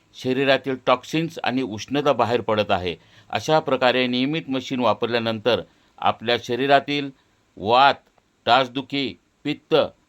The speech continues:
निद्रानाश याचा त्रास कमी होतो. पचनसंस्था चांगलं काम करते, ब्लड सर्क्युलेशन चांगले होते, बीपी, मधुमेह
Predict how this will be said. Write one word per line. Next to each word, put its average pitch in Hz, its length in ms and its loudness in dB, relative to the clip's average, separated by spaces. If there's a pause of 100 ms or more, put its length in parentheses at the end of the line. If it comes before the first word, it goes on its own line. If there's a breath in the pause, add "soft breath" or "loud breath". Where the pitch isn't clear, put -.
निद्रानाश 131 800 0 (120)
याचा 117 240 -6
त्रास 113 340 2
कमी 120 220 -6
होतो. 101 380 -8 (360)
पचनसंस्था 156 720 0
चांगलं 135 380 -2
काम 117 240 2
करते, 98 500 -12 (400)
ब्लड 120 220 2
सर्क्युलेशन 131 640 -4
चांगले 127 320 -2
होते, 117 360 -4 (420)
बीपी, 127 560 -4 (220)
मधुमेह 135 640 0